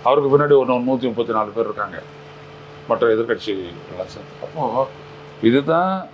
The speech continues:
ராகுல் காந்தியினுடைய பேச்சினுடைய மிகப்பெரிய, அவர் என்னன்னா, காலம் வந்துட்டு வேற ஒரு சூழலை கொண்டு வந்துரும். அது இந்த நாட்டு மக்கள் வழியா நிறைவேறி இருக்கு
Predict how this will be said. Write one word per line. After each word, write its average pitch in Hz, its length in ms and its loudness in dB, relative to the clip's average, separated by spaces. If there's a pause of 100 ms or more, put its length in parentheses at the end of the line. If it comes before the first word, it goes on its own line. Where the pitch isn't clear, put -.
(160)
ராகுல் 147 280 4
காந்தியினுடைய 131 500 -2 (100)
பேச்சினுடைய 131 600 2 (480)
மிகப்பெரிய, 131 460 4
அவர் 107 180 4
என்னன்னா, 180 380 0 (480)
காலம் 185 500 6
வந்துட்டு 160 560 2
வேற 135 260 4
ஒரு 120 140 -2
சூழலை 170 440 2
கொண்டு 135 260 -4
வந்துரும். 110 340 -4 (1000)
அது 123 160 4
இந்த 113 120 2
நாட்டு 160 360 4
மக்கள் 156 260 2
வழியா 147 260 2
நிறைவேறி 143 500 2
இருக்கு 120 340 -4